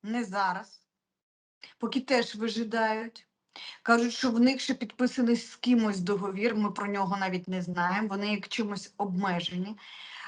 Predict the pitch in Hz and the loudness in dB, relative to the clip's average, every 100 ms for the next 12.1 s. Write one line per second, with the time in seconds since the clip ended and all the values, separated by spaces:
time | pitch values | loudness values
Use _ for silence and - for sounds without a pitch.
0 | - - 208 214 208 - 247 220 214 269 | -14 4 6 6 4 2 4 4 6 6
1 | 427 466 - 202 143 156 - _ _ _ | 6 0 -2 -2 -2 -6 -18 _ _ _
2 | _ _ _ _ _ _ 202 214 233 320 | _ _ _ _ _ _ 0 2 2 4
3 | 285 415 605 403 185 220 190 202 208 196 | 4 4 4 0 -2 -4 -2 0 2 4
4 | 196 180 175 165 165 _ _ _ 185 233 | 6 6 4 -2 -10 _ _ _ -2 2
5 | 269 415 427 254 262 254 214 285 - 440 | 4 4 2 -4 0 2 2 0 -2 -2
6 | 330 233 202 139 - - _ - 320 294 | 0 2 0 0 -6 -20 _ -10 -6 -2
7 | 285 180 196 190 - 190 165 170 165 160 | -2 -4 -8 -12 -4 -2 -2 -4 -8 -10
8 | 170 156 - - _ - - - _ - | -10 -10 -12 -20 _ -20 -20 -20 _ 2
9 | 214 - 392 403 - - 311 302 - - | 2 2 -6 -6 -14 -6 -6 -6 -6 2
10 | 302 294 247 233 254 277 277 - 254 269 | 6 6 4 0 0 0 -2 -6 2 2
11 | 262 - 285 220 226 214 202 202 196 - | 2 0 0 0 0 0 -2 -4 -10 -14